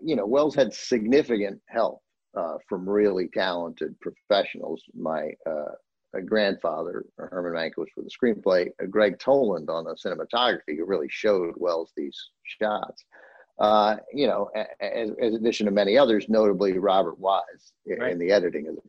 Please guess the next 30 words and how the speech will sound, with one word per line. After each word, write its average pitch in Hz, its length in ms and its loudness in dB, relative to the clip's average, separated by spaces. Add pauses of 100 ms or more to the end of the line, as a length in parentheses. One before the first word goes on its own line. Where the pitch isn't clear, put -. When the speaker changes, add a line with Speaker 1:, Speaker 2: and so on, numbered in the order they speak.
Speaker 1:
picture. - 280 -14
So, 117 360 6 (160)
but 120 160 2
the 131 100 6
narrative 131 760 4
of 104 240 -4
the 98 180 -2
story 131 480 4
around 127 440 0
it 95 140 -6
became 98 520 -4
that 92 160 -6
this 87 240 -6
is 82 240 -14
Welles's - 640 -8 (120)
movie. - 240 -8 (440)
And 127 120 4
it 156 140 6
is, 127 400 4 (340)
it 123 140 4
is 78 480 0 (220)
Welles's - 540 -4
movie. - 380 -8
I 78 40 -10
mean, 78 280 -8
the 78 100 -8
sheer 110 440 0
force 98 320 0
of 80 140 -6 (100)
producing 98 800 -2